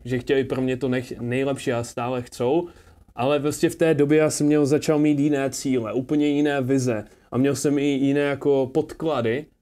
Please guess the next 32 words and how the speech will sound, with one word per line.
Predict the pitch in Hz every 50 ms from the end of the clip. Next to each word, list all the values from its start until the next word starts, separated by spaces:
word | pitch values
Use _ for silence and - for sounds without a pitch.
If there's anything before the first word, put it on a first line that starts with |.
| _
no, | 131 127 131
jsem | - - 143 131
viděl, | 135 131 131 131 127
co | - - 135
je | 127
možné | 127 131 131 120 123 123 120
a | 117 117
nemožné. | 117 117 113 113 113 110 107 107 101 95 - _ _ _ - - _ _ - - _ _ _ - - -
No | 143 160
a | 185
tak | 185 190 165 147
vlastně | 175 175 175 - 185 175
jsem | 175 190 185 175 143 - - - - - - _ _ _ _ -
do | 135 147
Česka | - 190 180 175 - - 180
na | 175 175
vysokou | 160 170 165 - 175 175 180 165 123
nechtěl | 104 110 117 - - 180 185 185
jít | 190 202 202 202 190 - _ _ - - _ _ _ _ - -
a | - 127
tak | 165 160
jsem | - 190 175
si | 170 180 175
říkal, | 147 165 147 170 165 160
„Tyjo, | - 170 165
tak | - 160 139 -
co | - 175
bych | 190 220 208
dal, | 202 185 160 143 - -
kdybych | 135 151 165 156
dal | 160 160 143 131
zahraničí?“ | 127 135 123 123 127 123 120 113 110 107 101 - - - - -